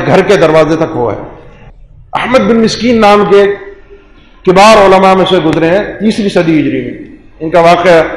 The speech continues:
امام ذہبی نے اپنی تاریخ میں ذکر کیا ہے۔ کہتے ہیں عالم تھے، اور علماء کا ایک مشغلہ ہوتا ہے علم کے ساتھ، غربت، افلاس،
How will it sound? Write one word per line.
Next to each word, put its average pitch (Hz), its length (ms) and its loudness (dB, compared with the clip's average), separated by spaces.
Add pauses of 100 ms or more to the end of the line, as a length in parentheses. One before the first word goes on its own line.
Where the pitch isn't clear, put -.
(560)
امام 170 300 0
ذہبی 175 280 2
نے 180 100 2
اپنی 170 180 0
تاریخ 160 360 0
میں 165 120 -4
ذکر 139 200 -4
کیا 117 280 -10
ہے۔ - 80 -16 (300)
کہتے 180 260 0
ہیں 190 60 2
عالم 196 440 4
تھے، 170 160 0 (800)
اور 190 280 2 (920)
علماء 180 380 2
کا 190 140 2
ایک 185 120 2
مشغلہ 170 420 0
ہوتا 165 420 2
ہے 196 140 0 (100)
علم 180 300 0
کے 151 60 0 (120)
ساتھ، 113 260 -8 (1800)
غربت، 175 520 2 (180)
افلاس، 151 460 2